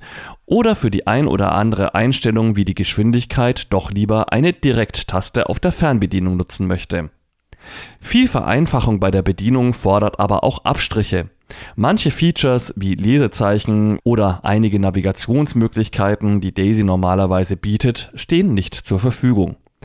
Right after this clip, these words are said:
Für Fachliteratur ist der Player daher eher weniger geeignet.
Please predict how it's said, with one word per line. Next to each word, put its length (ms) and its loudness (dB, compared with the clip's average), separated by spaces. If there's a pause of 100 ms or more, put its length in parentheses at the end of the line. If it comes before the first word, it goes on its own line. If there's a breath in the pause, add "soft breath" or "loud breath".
(280 loud breath)
Für 220 -2
Fachliteratur 1040 0
ist 180 -4
der 60 2
Player 400 2
daher 480 0
eher 180 0
weniger 380 2
geeignet. 580 -4